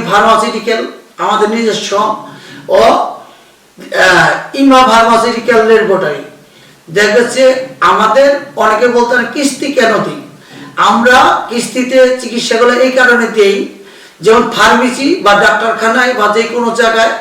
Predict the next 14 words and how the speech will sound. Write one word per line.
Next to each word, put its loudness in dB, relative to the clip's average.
আমরা 2
এই 2
ঔষধগুলো 2
যদি -4
দেওয়া 4
হয়, 2
তাহলে 2
তাদের 0
চল্লিশ -2
পার্সেন্ট 0
বা 2
তিরিশ -4
পার্সেন্ট -2
কমিশন 2